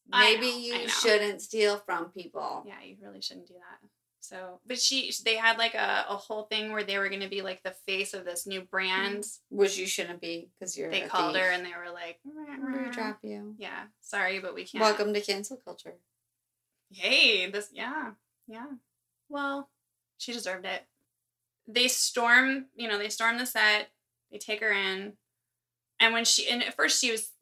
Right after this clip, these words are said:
Speaker 1: "I didn't do anything wrong, I didn't do anything wrong." Even on the show, she's like, "I didn't do anything." Well, when she found out Orlando Bloom was ready to testify against her, she pled no contest to residential burglary as well, and she received a hundred and eighty days in jail,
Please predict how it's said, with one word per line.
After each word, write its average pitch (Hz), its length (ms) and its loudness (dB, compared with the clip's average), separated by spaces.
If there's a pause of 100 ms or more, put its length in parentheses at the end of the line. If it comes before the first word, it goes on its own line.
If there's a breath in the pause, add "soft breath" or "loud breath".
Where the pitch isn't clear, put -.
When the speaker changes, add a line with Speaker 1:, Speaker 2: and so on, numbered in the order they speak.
(160)
Speaker 1:
"I - 120 0
didn't 240 180 -2
do 240 100 -4
anything 233 280 -8
wrong, 240 240 -2
I 226 40 -6
didn't 220 200 -6
do 220 60 -6
anything 208 240 -4
wrong." 208 160 -2
Even 285 240 4
on 226 80 4
the 180 60 0
show, - 280 4
she's - 180 -6
like, - 120 -10
"I 359 80 -10
didn't 415 280 2
do 403 140 2
anything." 359 380 -2 (300)
Well, 220 120 0
when 247 120 0
she 277 160 0
found 254 260 4
out 220 160 6
Orlando 208 480 2
Bloom 208 400 0
was 196 160 -2
ready 190 180 -4
to 180 80 -6
testify 220 540 -4
against 269 340 -2
her, 285 160 -2
she 269 160 -2
pled 196 300 0
no 208 140 -2
contest 226 560 -4
to 202 80 -2
residential 196 460 -2
burglary 185 460 -4
as 190 140 -10
well, 190 340 0
and 214 140 0
she - 160 0
received 202 360 -2
a 185 60 0
hundred 208 380 -4
and 208 120 -8
eighty 180 200 -4
days 165 220 -12
in 160 100 -16
jail, 160 420 -10